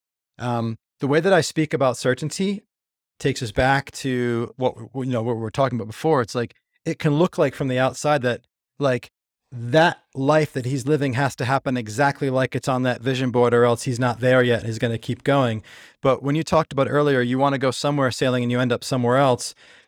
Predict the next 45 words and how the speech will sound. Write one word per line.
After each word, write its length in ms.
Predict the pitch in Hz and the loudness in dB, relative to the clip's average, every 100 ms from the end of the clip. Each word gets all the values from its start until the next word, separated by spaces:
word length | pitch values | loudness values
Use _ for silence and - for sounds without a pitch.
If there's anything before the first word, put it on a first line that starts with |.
| _ | _
that's 160 | 156 | 0
both 280 | - 175 - | 4 2 2
true 240 | - 175 139 | 0 2 2
and 100 | 143 | 2
isn't 220 | 156 131 | 0 -2
true. 380 | - 120 101 101 _ _ | -4 -6 -6 -10 _ _
We 140 | - 123 | -6 -4
still 320 | - 165 165 | 2 4 4
ended 200 | 170 156 | 4 2
up 160 | 147 151 | 0 0
in 120 | 139 | -2
Maui, 500 | 123 120 123 156 151 _ _ - | 0 0 0 -2 -6 _ _ -10
and 100 | 123 | -4
we 100 | 127 | -4
still 280 | - 151 151 | 0 0 2
ended 160 | 147 | 0
up 140 | 139 139 | 0 -2
on 100 | 123 | -2
a 60 | |
house 420 | 117 127 123 - - _ _ | 0 0 -2 -4 -14 _ _
with 140 | 117 117 | -6 -4
a, 160 | 120 - | -4 -6
with 160 | 120 127 | -6 -6
a, 60 | - | -4
with 140 | 123 | -4
the 80 | 123 | -2
land 360 | 117 131 131 127 | 0 2 2 0
and 80 | |
the 60 | 113 | -2
fruit 260 | - 139 - | 0 0 0
trees, 360 | 139 131 127 | -2 0 0
and 120 | 120 | -2
a 40 | 113 | -4
lo-, 120 | 110 | -6
I 60 | 123 | -6
can 100 | 120 | -2
go 140 | 135 | -2
through 120 | - | 0
all 80 | 131 | 0
the 60 | 151 | 0
things 220 | 156 139 | -4 -4
in 60 | 135 | -4
the 60 | 123 | -2
vision 240 | 131 113 | -4 -4
board. 280 | 113 104 | -4 -4